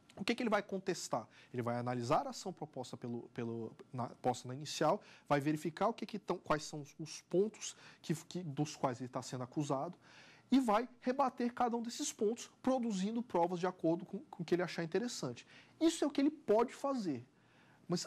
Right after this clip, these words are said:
além disso, ele poderia olhar e, "É, é verdade, essa ação foi bem colocada, de fato eu devo pra esse camarada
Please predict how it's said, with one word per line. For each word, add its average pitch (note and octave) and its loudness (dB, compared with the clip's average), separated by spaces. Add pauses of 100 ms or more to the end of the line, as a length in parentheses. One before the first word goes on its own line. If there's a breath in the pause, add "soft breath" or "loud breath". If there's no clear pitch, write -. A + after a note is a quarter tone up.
além C4 2
disso, G#3 -2
ele B3+ 4
poderia A#3 4
olhar A#3 4
e, D#4 -6 (120)
"É, D4+ 6 (240)
é G3 0
verdade, A3 2 (160 soft breath)
essa D#3+ 0
ação E3+ -2
foi D#3 0
bem C#3 0
colocada, F3 0 (220 loud breath)
de - -14
fato F3 4
eu F3+ 6
devo D3 2
pra - -8
esse - -8
camarada F3+ 0